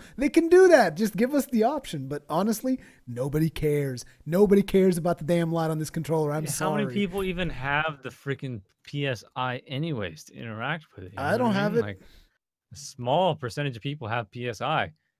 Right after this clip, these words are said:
Speaker 1: Yep.
Speaker 2: And if you don't have P S I, it's like, what is the light bar doing for you? Not a whole lot.
Speaker 1: Like I told you, it's, it's when you're doing couch co-op, which there's not that many games do couch co-op
Speaker 2: Oh,
Speaker 1: on.
Speaker 2: no, no.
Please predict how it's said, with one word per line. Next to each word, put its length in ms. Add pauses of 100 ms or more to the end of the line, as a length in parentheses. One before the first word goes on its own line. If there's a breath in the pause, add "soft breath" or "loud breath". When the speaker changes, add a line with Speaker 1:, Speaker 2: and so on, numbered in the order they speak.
Speaker 1:
Yep. 200
Speaker 2:
And 80
if 80
you 60
don't 140
have 160
P 160
S 160
I, 180
it's 100
like, 120
what 200
is 80
the 80
light 240
bar 160
doing 240
for 220
you? 100 (460)
Not 180
a 40
whole 160
lot. 320
Speaker 1:
Like 160
I 80
told 240
you, 80
it's, 160
it's 260
when 220
you're 100
doing 320
couch 400
co-op, 480
which 320 (100)
there's 200
not 180
that 140
many 160
games 240
do 100
couch 380
co-op 420
Speaker 2:
Oh, 40
Speaker 1:
on. 160
Speaker 2:
no, 80 (120)
no. 40